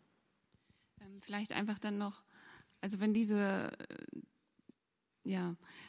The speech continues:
wenn diese Dinge so im, im Blick sind, dann,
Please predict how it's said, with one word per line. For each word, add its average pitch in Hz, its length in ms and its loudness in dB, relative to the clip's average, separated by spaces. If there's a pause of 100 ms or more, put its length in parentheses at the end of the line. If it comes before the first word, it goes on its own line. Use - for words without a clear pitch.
(240)
wenn 196 180 0
diese 208 220 4
Dinge 196 520 4
so 196 200 -2
im, 180 240 4
im 170 260 0
Blick 175 300 -2
sind, 190 420 2
dann, 180 300 2